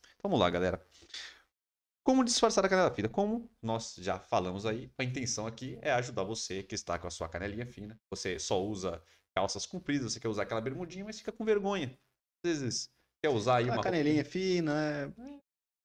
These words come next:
Speaker 2: Toda deschavida, você olha, você não vê quase perna, você vê só a calcinha balançando assim, ó.
Speaker 1: É só os gravetinhos, né? Gravetinho
Speaker 2: Cara,
Speaker 1: aparecendo.
Speaker 2: sofra um pouco disso, rapaziada.
Speaker 1: Uma leve,
Speaker 2: Sofra um
Speaker 1: leve
Speaker 2: pouco
Speaker 1: efeito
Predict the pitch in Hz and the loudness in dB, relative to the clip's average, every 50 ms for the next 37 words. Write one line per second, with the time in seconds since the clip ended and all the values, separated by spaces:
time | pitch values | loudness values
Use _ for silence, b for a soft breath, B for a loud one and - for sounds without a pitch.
0 | _ _ _ _ _ - 180 175 156 160 156 156 - 147 135 131 139 160 180 175 | _ _ _ _ _ -2 -2 2 4 4 4 6 6 4 4 4 2 2 2 2
1 | 170 156 135 127 123 123 127 - - - 143 143 156 165 170 165 156 151 - 160 | 2 4 4 4 4 4 2 -2 -4 -2 2 4 6 6 8 6 6 4 2 -2
2 | 160 156 - 165 156 165 160 160 190 180 165 151 - 156 156 147 139 127 117 117 | -4 -4 -2 2 2 2 4 6 4 2 2 2 4 6 6 6 6 4 2 0
3 | - 131 139 - - - 175 170 - 165 147 131 - - 151 135 123 113 120 117 | 0 0 0 0 0 -2 -4 0 2 4 4 4 2 0 2 2 4 4 4 2
4 | 117 110 - - 113 107 101 101 110 101 101 101 104 - _ _ _ - 120 - | 2 2 0 0 -2 -2 -4 -6 -8 -8 -8 -10 -12 -14 _ _ _ -14 -10 -8
5 | 131 131 127 123 131 131 123 120 117 120 - 120 110 110 107 110 110 - - _ | -8 -8 -6 -4 -4 -2 -2 -2 -4 -4 -6 -4 -4 -4 -4 -6 -8 -10 -16 _
6 | _ _ _ _ 139 131 117 110 - 95 123 120 107 - 117 104 101 - - 120 | _ _ _ _ -4 -4 -4 -4 -2 -2 -2 0 0 0 0 0 -2 -2 -4 -4
7 | 113 117 - 190 190 185 185 175 170 160 151 - - 123 117 107 98 - 101 92 | -2 4 4 4 6 6 4 4 4 4 4 4 2 2 2 2 2 2 0 -2
8 | 87 - 92 90 87 90 127 131 123 113 107 110 110 110 117 123 127 127 120 117 | 0 0 0 0 2 2 4 6 6 6 6 6 6 6 8 8 8 6 6 6
9 | 117 104 95 73 - 120 135 160 160 175 190 190 180 175 147 - - 160 156 | 4 4 4 2 2 2 4 6 8 8 8 6 6 4 4 4 4 4 4